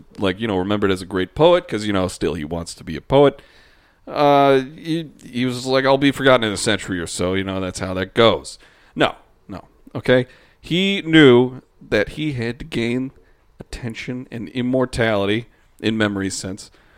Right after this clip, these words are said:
through spirituality. He wanted to transcend even the destruction of planet Earth and all humanity to be remembered spiritually by the God of his youth by opposing him.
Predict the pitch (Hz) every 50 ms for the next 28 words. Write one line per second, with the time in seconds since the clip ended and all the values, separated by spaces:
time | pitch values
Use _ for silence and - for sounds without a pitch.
0 | _ _ _ _ _ _ - 135 139 131 123 - - - - - - 170 185 190
1 | 202 196 - - 175 160 170 165 156 151 139 113 87 76 71 64 - _ _ _
2 | _ _ _ _ _ _ _ _ _ _ _ _ _ _ _ _ _ - - 135
3 | 139 143 143 143 143 139 127 - - - 143 139 139 131 - - - 160 147 147
4 | 147 135 123 123 123 120 139 131 135 127 - 131 117 120 113 - - - - 151
5 | 156 160 - - - 190 180 175 170 - - 127 120 117 120 - - - - 139
6 | 143 147 151 151 147 143 139 139 135 - 143 135 127 131 135 123 117 135 135 135
7 | 135 131 131 127 120 101 98 98 98 - _ _ _ _ _ _ _ _ _ _
8 | - 131 123 123 123 120 123 120 123 123 120 117 120 113 110 - - - - -
9 | 151 151 156 139 120 - 120 110 107 107 107 104 104 107 104 107 101 104 98 98
10 | 113 110 110 110 110 110 95 101 104 101 - - 98 98 95 95 - 98 104 117
11 | 107 85 65 - - - - - _ _ _ _ _ _ _ _ - 98 98 98
12 | 95 - _ - - - - 123 117 123 113 92 90 - - - - - - -